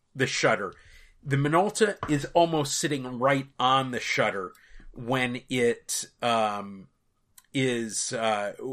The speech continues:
a-, at infinity focus, and it was a really crappy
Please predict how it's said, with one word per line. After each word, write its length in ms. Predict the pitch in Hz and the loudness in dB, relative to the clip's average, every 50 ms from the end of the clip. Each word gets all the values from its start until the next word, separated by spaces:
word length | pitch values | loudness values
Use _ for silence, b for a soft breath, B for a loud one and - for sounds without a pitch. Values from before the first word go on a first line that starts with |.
| - - - - b b b b b b b | -10 -12 -16 -20 b b b b b b b
a-, 260 | 151 143 135 - - | 4 4 4 4 4
at 220 | 147 135 135 135 - | 4 4 4 2 0
infinity 520 | 147 131 135 - 170 160 170 165 160 156 | -4 -4 -2 0 0 2 2 0 0 -2
focus, 440 | 139 - 160 147 143 170 143 - - b b b b b b b - | -2 2 2 2 2 0 -6 -6 -8 b b b b b b b 2
and 400 | 151 156 151 147 139 135 120 - - | 4 6 6 4 4 0 -4 -4 0
it 200 | 156 156 156 - | 0 0 0 2
was 380 | 147 160 160 147 135 - - 143 - - | 4 4 4 4 4 2 -2 -6 -4 -2
a 240 | 147 139 135 131 127 | -2 0 0 0 -2
really 680 | 127 123 123 120 117 120 135 165 180 190 185 175 170 151 | -4 -8 -12 -14 -10 -4 0 0 2 2 4 4 2 2
crappy 680 | - - - 160 139 131 123 - 143 123 120 117 113 - | 2 -2 2 6 6 6 6 4 2 -4 -4 -4 -8 -10